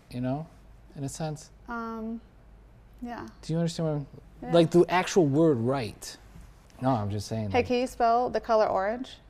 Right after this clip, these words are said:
Speaker 2: Not
Speaker 1: What?
Speaker 2: the fruit. Spell the color orange.
Speaker 1: Yeah.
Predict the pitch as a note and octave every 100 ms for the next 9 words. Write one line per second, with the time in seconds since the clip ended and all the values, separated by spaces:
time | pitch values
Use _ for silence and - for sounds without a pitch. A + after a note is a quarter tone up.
0 | - - G#2+ A#2 A#3 - - G#3+ A#2+ -
1 | - - - - G#3+ G#3+ G#3+ G3+ B2 -
2 | - - - - - - - - - -
3 | - - - - G2 G2